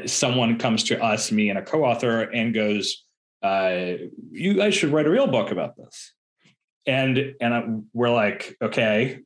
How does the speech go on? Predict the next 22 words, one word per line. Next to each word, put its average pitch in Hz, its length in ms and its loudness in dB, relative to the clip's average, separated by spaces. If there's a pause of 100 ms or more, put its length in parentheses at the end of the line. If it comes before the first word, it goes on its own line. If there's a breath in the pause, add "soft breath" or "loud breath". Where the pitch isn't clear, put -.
And 110 280 0
th-, 139 120 2
we 135 120 2
think 147 160 0
that's 117 320 -2
a 110 120 -2
super 113 520 0
exciting 107 400 0
opportunity 107 600 0
<laughs> - 60 -2
because 113 200 -2
I'm 120 180 0
twenty-five, 117 680 0
or 120 120 0
twenty-seven 117 560 0
or 107 100 0
something 107 280 -4
years 92 160 -4
old 90 180 -2
at 90 100 -8
the 87 60 -6
time. 95 240 -4